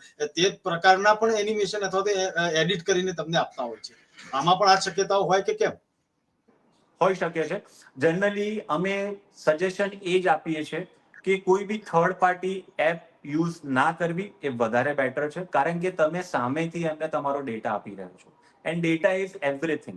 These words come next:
Speaker 2: જ્યાં ઇન્ટરનેટ અને ડેટા આવે છે, ત્યાં ફ્રોડ થવાની, ચોરી થવાની શક્યતાઓ વધી જતી હોય છે.
Speaker 1: જી. દર્શનભાઈ, આજે મુંબઈ સમાચારના દર્શકોને આપે સાયબર ક્રાઇમના અવેરનેસથી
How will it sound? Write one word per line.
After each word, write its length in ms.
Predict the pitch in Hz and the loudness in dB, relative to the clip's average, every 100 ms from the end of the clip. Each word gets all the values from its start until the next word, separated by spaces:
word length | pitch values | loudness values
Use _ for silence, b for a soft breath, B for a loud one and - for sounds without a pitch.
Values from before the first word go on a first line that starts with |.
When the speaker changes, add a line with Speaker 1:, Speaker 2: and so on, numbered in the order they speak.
| - | -12
Speaker 2:
જ્યાં 220 | 120 175 | 0 0
ઇન્ટરનેટ 500 | 196 190 208 202 190 | 0 2 0 0 -4
અને 160 | 190 190 | -4 -2
ડેટા 280 | 175 165 190 | -2 2 2
આવે 240 | 170 185 | 2 0
છે, 180 | 180 185 | -2 -6
ત્યાં 480 | - _ _ 175 185 | -8 _ _ 0 0
ફ્રોડ 340 | 180 165 185 | 2 2 2
થવાની, 560 | 175 175 180 180 185 185 _ _ _ - | 2 0 0 -2 -6 -12 _ _ _ -2
ચોરી 280 | 175 190 | 2 2
થવાની 540 | 175 170 175 180 185 127 - | 2 2 2 0 -4 -6 -2
શક્યતાઓ 600 | 156 165 165 160 139 127 | -2 0 -2 2 0 -2
વધી 360 | 123 110 117 120 | -6 -2 -2 -2
જતી 260 | 107 101 101 | -6 -8 -12
હોય 200 | 92 87 | -14 -16
છે. 160 | 120 - _ _ _ _ _ _ 120 | -20 -20 _ _ _ _ _ _ -8
Speaker 1:
જી. 160 | 151 - _ _ _ _ _ 139 | -8 -8 _ _ _ _ _ -8
દર્શનભાઈ, 520 | 139 180 160 147 - - | -4 2 4 4 2 -6
આજે 440 | 139 139 165 170 131 | -6 -2 -2 -2 -6
મુંબઈ 300 | 127 135 170 | -10 -4 -4
સમાચારના 600 | 160 165 165 170 175 180 | -2 -4 -2 -2 0 -2
દર્શકોને 760 | 170 151 175 165 151 127 143 170 - | -2 -6 -4 -4 -4 -4 -4 -8 -12
આપે 420 | - - 160 123 - _ _ _ _ _ | -12 -4 -2 -2 -8 _ _ _ _ _
સાયબર 360 | - 139 143 196 | -4 -2 0 -2
ક્રાઇમના 880 | - 180 170 185 - _ 151 160 175 | 2 2 2 0 -12 _ -10 -4 -4
અવેરનેસથી 920 | - 143 151 156 135 113 - 127 | -2 -2 0 0 -2 -6 -12 -14